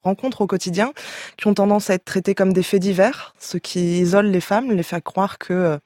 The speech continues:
finalement, ça n'arrive qu'à elles et c'est peut-être de leur faute. Puis également, le fait de réussir à parler des violences masculines, des stratégies d'emprise, des stratégies d'agresseurs, des stratégies également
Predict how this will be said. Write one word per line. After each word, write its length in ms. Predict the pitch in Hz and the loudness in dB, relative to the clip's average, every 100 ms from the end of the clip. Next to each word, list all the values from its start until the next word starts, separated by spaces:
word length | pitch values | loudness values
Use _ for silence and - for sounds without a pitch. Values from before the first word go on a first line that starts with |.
| _ _ _ _ | _ _ _ _
finalement, 320 | - 165 180 | -4 -2 -2
ça 140 | 180 175 | 0 0
n'arrive 320 | 170 185 - | 0 -2 -2
qu'à 180 | 185 175 | 2 4
elles 260 | 180 202 | 4 2
et 60 | 170 | -2
c'est 140 | - | -4
peut-être 340 | - 165 180 170 | -6 -4 -4 -2
de 100 | 175 | -2
leur 200 | 165 - | -2 -2
faute. 340 | 214 - - - - - - _ | -8 -8 -14 -16 -20 -20 -20 _
Puis 140 | - | 0
également, 380 | 202 180 180 247 | 2 4 4 4
le 100 | - | 2
fait 200 | 175 247 | 0 0
de 80 | 214 | 2
réussir 420 | 196 196 - 254 | 0 -2 0 0
à 80 | 180 | 0
parler 320 | - 196 226 | 0 2 2
des 80 | 196 | 0
violences 380 | 165 165 180 - | 0 0 0 -2
masculines, 560 | 180 - 180 202 285 | -4 -4 -2 0 0
des 100 | 208 | 0
stratégies 600 | 170 - 170 180 175 175 | -2 -4 -4 0 -2 -2
d'emprise, 520 | 175 170 - 170 220 202 | -2 -2 -2 -2 -2 -2
des 80 | |
stratégies 440 | 175 - 165 170 170 | -4 -6 -4 -2 0
d'agresseurs, 600 | 185 185 180 - 170 226 | 0 0 -4 -2 -4 -4
des 80 | 175 | -8
stratégies 480 | - 165 175 170 | -8 -6 -4 -2
également 420 | 208 165 165 208 | -2 0 0 -2